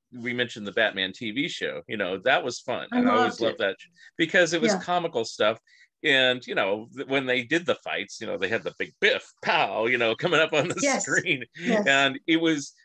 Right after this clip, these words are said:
Speaker 1: basically silly. Nobody bled, nobody really
Speaker 2: That's
Speaker 1: got hurt,
Speaker 2: right.
Speaker 1: you know, nobody got shot, you know, uh, <laughs> you know,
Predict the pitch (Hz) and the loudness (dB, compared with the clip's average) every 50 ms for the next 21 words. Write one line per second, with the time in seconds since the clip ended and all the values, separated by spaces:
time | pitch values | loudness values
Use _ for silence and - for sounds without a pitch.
0 | _ _ _ 113 - 151 156 170 175 175 175 151 - 143 139 139 - - - - | _ _ _ 0 2 2 2 2 0 -2 -4 -6 -4 -2 -4 -4 -4 -4 -4 -2
1 | 175 190 160 123 101 92 98 113 123 139 135 147 123 131 123 117 113 117 117 _ | 0 2 2 2 0 0 0 0 0 2 2 0 0 0 -6 -8 -10 -12 -14 _
2 | _ _ - - 110 120 123 123 120 123 120 117 107 120 117 117 123 120 120 107 | _ _ -10 -4 0 2 4 4 4 4 2 0 0 -4 -4 -4 -4 -6 -6 -10
3 | 104 107 _ _ _ _ - 131 139 - - 123 - 240 220 - - 277 269 - | -12 -16 _ _ _ _ 0 2 2 2 2 4 4 4 4 4 2 2 2 2
4 | - - 262 - - 311 233 175 - - 127 113 113 110 113 113 113 117 120 127 | 4 4 4 4 2 2 0 0 -2 -4 -6 -4 -2 -2 0 0 -2 -2 -2 0
5 | 135 139 139 123 127 113 - - - - - 139 131 123 123 123 120 120 - 127 | 2 2 2 4 4 2 2 0 -6 -2 0 2 2 4 4 4 4 2 0 -6
6 | 113 101 104 104 - _ - - - 156 131 - - 120 123 120 120 117 - - | -6 -4 -4 -6 -8 _ -20 -20 -18 -16 -6 0 4 6 6 8 6 6 4 0
7 | 190 180 180 180 147 165 151 123 | 0 0 2 2 2 4 2 0